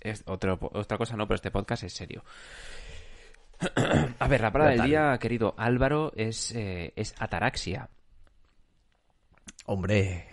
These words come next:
Speaker 1: Ataraxia. Y significa tranquilidad mental perfecta. Que es como esta
Speaker 2: Cero
Speaker 1: palabra.
Speaker 2: perturbación.
Speaker 1: Cero perturbación. Vamos, que te resbala todo. Te da igual.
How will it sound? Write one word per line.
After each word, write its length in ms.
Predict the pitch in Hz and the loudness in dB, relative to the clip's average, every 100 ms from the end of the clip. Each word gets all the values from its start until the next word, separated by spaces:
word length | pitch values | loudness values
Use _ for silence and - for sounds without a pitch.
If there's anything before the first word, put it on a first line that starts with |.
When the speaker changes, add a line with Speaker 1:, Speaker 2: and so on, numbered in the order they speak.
| - - | -18 -10
Speaker 1:
Ataraxia. 560 | 123 - 98 - - - - | -8 -6 -6 -6 -8 -8 -8
Y 80 | 117 | -8
significa 640 | - 117 110 - 123 156 156 | -6 -6 -6 -6 -6 -8 -8
tranquilidad 560 | - 107 107 95 101 | -6 -6 -4 -2 0
mental 480 | 110 95 90 113 104 | -2 -4 -2 0 0
perfecta. 640 | - 107 - - - - - _ _ _ - - - | -2 -4 -6 -10 -10 -12 -14 _ _ _ -20 -20 -18
Que 80 | - | -12
es 60 | - | -6
como 200 | 92 90 | -4 -4
esta 140 | - | 4
Speaker 2:
Cero 160 | 143 127 | 6 6
Speaker 1:
palabra. 120 | 98 | 2
Speaker 2:
perturbación. 540 | - 101 - 98 98 - - - - - - | 0 -2 -4 -8 -10 -16 -20 -20 -20 -18 -8
Speaker 1:
Cero 160 | 101 | -2
perturbación. 1080 | 92 - 98 92 123 120 117 117 107 101 107 - - | 0 0 -2 -2 -2 0 0 -2 -6 -12 -14 -18 -10
Vamos, 240 | 95 127 | -8 -6
que 100 | - | -8
te 120 | - 92 | -6 -6
resbala 380 | 143 87 87 | -4 -6 -6
todo. 240 | - 85 - - - _ | -6 -8 -10 -16 -20 _
Te 100 | 92 | -10
da 60 | |
igual. 280 | 85 85 - | -8 -4 -4